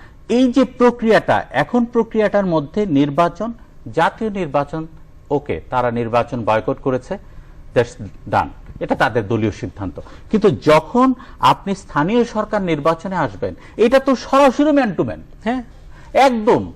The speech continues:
Speaker 1: ইউনিয়ন চে-, পরিষদ চেয়ারম্যান বলেন, উপজেলা পরিষদ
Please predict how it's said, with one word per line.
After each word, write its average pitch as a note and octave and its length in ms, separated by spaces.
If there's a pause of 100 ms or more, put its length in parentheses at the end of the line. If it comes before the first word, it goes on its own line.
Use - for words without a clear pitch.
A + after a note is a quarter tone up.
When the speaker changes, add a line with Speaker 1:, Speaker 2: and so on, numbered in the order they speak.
(140)
Speaker 1:
ইউনিয়ন G#3 380
চে-, D#3 340
পরিষদ F#3 360
চেয়ারম্যান F#3+ 380
বলেন, G3 260
উপজেলা F3+ 400
পরিষদ F#3 320